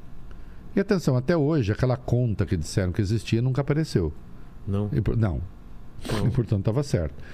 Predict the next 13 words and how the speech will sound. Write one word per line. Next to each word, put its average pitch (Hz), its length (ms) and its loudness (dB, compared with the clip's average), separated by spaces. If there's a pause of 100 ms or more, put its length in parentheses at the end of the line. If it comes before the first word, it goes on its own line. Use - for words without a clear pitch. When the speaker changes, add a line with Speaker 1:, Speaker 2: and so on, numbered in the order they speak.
(180)
Speaker 2:
Tá. - 80 -6
Speaker 1:
Agora, 160 220 4
vazaram, 135 800 2
ficou 113 200 -2
parecendo 110 480 0
que - 100 -2
eu 98 60 2
tinha 92 240 0
alguma 92 180 2
negociação 92 600 -2
com 85 100 -4
a - 40 0
Andréa 92 840 0